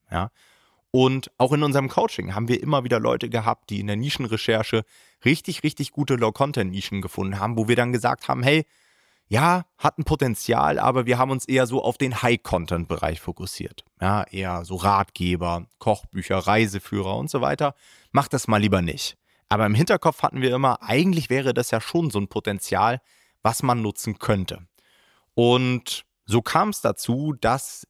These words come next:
dieser Low-Content-Bereich immer mal wieder bei uns aufgepoppt ist. Dann kamen auf einmal Leute zu uns ins Coaching, die schon fünfstellig mit Low-Content verdienen. Und wir haben das immer so ein bisschen im Hinterkopf gehabt und eigentlich nie abgeschrieben.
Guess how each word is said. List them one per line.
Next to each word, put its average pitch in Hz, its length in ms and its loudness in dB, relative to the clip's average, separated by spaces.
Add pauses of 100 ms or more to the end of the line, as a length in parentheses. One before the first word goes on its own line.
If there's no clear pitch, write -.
(140)
dieser 107 220 2
Low-Content-Bereich 101 920 -2
immer 196 240 2
mal 127 240 0
wieder 131 180 2
bei 113 120 0
uns 98 160 -6
aufgepoppt - 640 -4
ist. - 240 -16 (140)
Dann 95 160 -2
kamen 107 220 -2
auf 104 120 -2
einmal 101 240 0
Leute 131 300 2
zu - 140 -4
uns - 180 -8
ins 113 160 -10
Coaching, 120 420 -2 (460)
die 110 80 2
schon 107 200 -2
fünfstellig 135 640 0
mit 117 140 -2
Low-Content 110 600 -2
verdienen. 104 400 -2 (640)
Und 135 360 2
wir 120 100 2
haben 160 140 2
das 185 180 0
immer 175 240 4
so 147 80 2
ein 143 60 -2
bisschen 131 320 0
im 104 100 -2
Hinterkopf - 540 0
gehabt 135 380 -2
und - 120 -4
eigentlich 190 560 0
nie 151 220 2
abgeschrieben. 107 720 -4